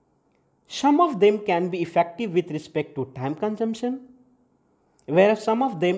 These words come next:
is effective with memory। देखिए, यहाँ पर ये बताने का कोशिश कर रहे हैं हम यहाँ पर कि हमारे पास बहुत डिफरेंट डिफरेंट अप्रोचेज हैं एल्गोरिथम को डिजाइन करने के लिए, लेकिन हमने पहले ही आपको बता चुके हैं लास्ट वीडियो में ही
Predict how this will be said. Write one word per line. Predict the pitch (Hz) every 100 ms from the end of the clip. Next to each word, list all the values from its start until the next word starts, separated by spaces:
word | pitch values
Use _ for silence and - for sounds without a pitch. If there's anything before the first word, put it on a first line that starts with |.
| -
is | 156
effective | 143 - 139 - 156
with | 208 - - _ _ -
memory। | 120 117 113 95 90 - _ _ _ _ _ _ _ _ _ _ _ _ _ _
देखिए, | 160 196
यहाँ | 233 254
पर | 262
ये | 240
बताने | 165 147 160 208
का | 262
कोशिश | 254 156 147 160
कर | - 135
रहे | 127
हैं |
हम | 131
यहाँ | 123 110 113
पर | 185 - - _ _ -
कि |
हमारे | 233 254 320
पास | 339 320 170
बहुत | 151 180 285 339 - - _ _ _ _ _ _ _ _
डिफरेंट | 170 240 285 311
डिफरेंट | 240 - 247
अप्रोचेज | 240 175 175 175 190 196
हैं | 190 202 151
एल्गोरिथम | 147 151 147 143 180
को | 156
डिजाइन | 131 120 117
करने | 113 107 107 101
के | -
लिए, | 101 101 98 _ - _
लेकिन | 208 208 320 -
हमने | 170 202 247
पहले | 247 196 220
ही | 247
आपको | 180 175 156
बता | 143 147
चुके | 143 143 175
हैं | 170
लास्ट | 135 160 139
वीडियो | 139 143
में | 131 117
ही | 127